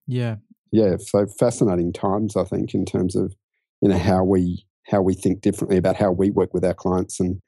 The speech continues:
Speaker 2: the kind of creativity we're bringing to our clients as well, because what would have worked ten years ago doesn't work now in terms of how we work with our clients.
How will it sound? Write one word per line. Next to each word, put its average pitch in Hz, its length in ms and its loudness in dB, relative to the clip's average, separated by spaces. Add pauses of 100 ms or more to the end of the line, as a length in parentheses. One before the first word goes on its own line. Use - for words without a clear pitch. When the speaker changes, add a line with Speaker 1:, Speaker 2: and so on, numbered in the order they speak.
Speaker 2:
the 110 80 2
kind 107 220 0
of 92 80 -2
creativity 104 640 0
we're 101 100 -2
bringing 87 300 -2
to 98 120 -2
our 90 100 0
clients - 380 -4
as 95 160 -6
well, 98 340 0
because - 500 -4 (300)
what 104 220 0
would 101 140 0
have 90 120 -6
worked 95 260 -2
ten 92 200 0
years 92 220 2
ago 90 220 0
doesn't 95 260 -2
work 92 180 -2
now 98 380 0 (140)
in 101 100 4
terms 95 260 0
of 92 60 0
how 92 140 2
we 92 80 2
work 98 180 0
with 101 140 0
our 92 80 0
clients. 92 480 -4